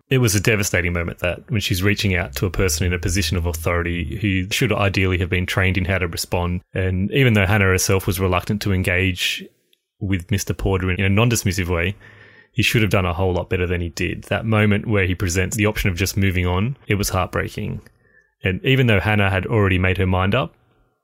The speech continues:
there should have been a glimmer of hope from this. This should have been her way out at this point.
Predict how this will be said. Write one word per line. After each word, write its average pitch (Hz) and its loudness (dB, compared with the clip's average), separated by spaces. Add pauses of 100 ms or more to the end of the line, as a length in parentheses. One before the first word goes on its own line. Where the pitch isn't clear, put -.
(680)
there 101 0
should - 0
have 104 0
been 92 0
a 87 -4
glimmer 90 -2
of 87 -6
hope 90 -4
from 95 -6
this. - -6 (160)
This 107 0
should - 0
have 98 0
been 95 2
her 95 0
way 87 0
out 87 -2
at 90 -6
this 95 -6
point. - -6